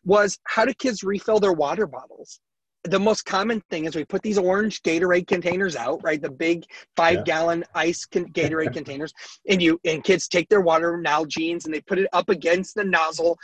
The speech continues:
Speaker 1: The mouth th-, that they've been drinking out of goes
Speaker 2: Uh-huh.
Speaker 1: against the nozzle. So we built these drinking stations that are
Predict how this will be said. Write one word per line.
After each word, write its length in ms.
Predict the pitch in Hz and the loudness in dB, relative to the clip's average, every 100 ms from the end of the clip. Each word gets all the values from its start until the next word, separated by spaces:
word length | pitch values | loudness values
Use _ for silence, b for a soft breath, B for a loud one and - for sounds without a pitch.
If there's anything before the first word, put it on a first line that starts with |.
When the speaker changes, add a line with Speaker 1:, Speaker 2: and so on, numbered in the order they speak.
| B - | B -6
Speaker 1:
The 100 | 156 | -6
mouth 320 | 143 156 185 - 165 175 | 0 0 -2 -6 -14 -12
th-, 140 | 165 165 | -10 -6
that 160 | 160 151 | -6 -4
they've 160 | 170 151 | -4 -2
been 180 | 185 170 | -2 -2
drinking 520 | 165 185 185 156 139 | -2 -2 0 -4 -2
out 120 | 139 | -4
of 160 | 147 139 | -6 -4
goes 180 | 156 | -2
Speaker 2:
Uh-huh. 80 | 151 | -2
Speaker 1:
against 280 | 143 127 131 | -2 -4 -4
the 60 | 165 | -4
nozzle. 360 | 156 156 147 B B B - | -4 -4 -10 B B B -2
So 160 | - 220 | 2 2
we 240 | 208 240 | 0 -2
built 300 | 175 208 208 | 2 2 2
these 180 | 208 135 | -6 -6
drinking 360 | 156 165 202 | -8 -6 -8
stations 420 | 190 190 196 226 180 | -4 -4 -2 -4 -4
that 120 | |
are 120 | 160 | -4